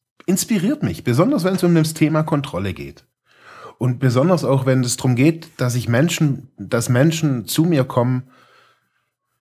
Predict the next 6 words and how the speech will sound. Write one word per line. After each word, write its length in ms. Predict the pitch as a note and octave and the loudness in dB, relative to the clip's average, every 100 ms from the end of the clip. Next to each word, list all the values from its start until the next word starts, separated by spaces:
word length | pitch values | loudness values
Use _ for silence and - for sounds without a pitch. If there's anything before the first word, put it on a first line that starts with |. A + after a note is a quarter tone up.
| _ _ _ _ _ _ _ | _ _ _ _ _ _ _
die 160 | B2 A#2+ | -4 -2
diese, 600 | A#2 C3 A2 A2+ A2 - - _ _ _ _ _ _ _ _ _ _ _ _ - | 0 0 2 2 2 -2 -10 _ _ _ _ _ _ _ _ _ _ _ _ 0
diese 200 | C#3 C3 | 2 2
Hilflosigkeit 1080 | A2 F3 B3+ B2 A2 A2 G#2+ - G#2+ G#2+ A2 | 4 2 2 0 0 -4 -8 -6 -6 -4 -4
wirklich 360 | C#3 A#2 - | -4 -4 -4
schon 380 | - B2 - | -2 -2 -4